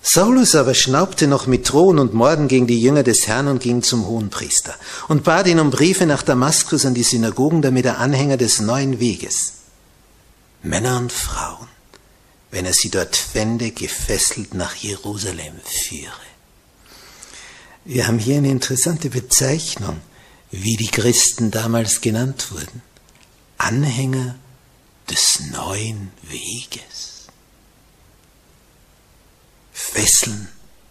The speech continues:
nach Jerusalem bringen, das war das Ziel. Die würden geschockt sein, dass hier im fernen Damaskus, wo sie meinten, sicher zu sein,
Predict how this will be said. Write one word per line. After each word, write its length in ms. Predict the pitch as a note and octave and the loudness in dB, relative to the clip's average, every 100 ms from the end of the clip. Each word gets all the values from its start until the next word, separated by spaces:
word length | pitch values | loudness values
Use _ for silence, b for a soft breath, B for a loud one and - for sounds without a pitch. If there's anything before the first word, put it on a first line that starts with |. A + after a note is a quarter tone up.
| _ | _
nach 200 | - - | -8 -8
Jerusalem 560 | - D2+ F#2+ - C#2 C2 | -6 -6 -2 -2 -2 -10
bringen, 340 | - - - - _ | -14 -14 -16 -20 _
das 220 | - - | -2 -2
war 80 | - | -2
das 220 | - - | -4 -2
Ziel. 220 | - - - - - _ _ - - - | -2 -6 -12 -20 -20 _ _ -20 -20 -2
Die 300 | - F#3 E3 - | 0 0 -2 -4
würden 320 | - - - | -6 -6 -12
geschockt 760 | - - - - - - - - | -10 -6 -2 0 0 -4 -6 -6
sein, 120 | - - - _ _ b b b b b b | -6 -10 -20 _ _ b b b b b b
dass 160 | - - | -2 0
hier 340 | - F#3 D#3 | 2 4 4
im 100 | G#2 | 0
fernen 360 | - D3 C#3 C3 | -2 0 0 0
Damaskus, 840 | B2+ C3 A#2+ - - - - - B B B B | 0 0 0 0 -2 -10 -10 -12 B B B B
wo 100 | B2+ | 2
sie 140 | B2+ | 4
meinten, 380 | D3 D3+ D#3+ E3+ | 4 2 0 0
sicher 440 | E3 - F3+ - C#3 | 0 0 0 0 0
zu 140 | - | 0
sein, 200 | G#2+ - | -2 -4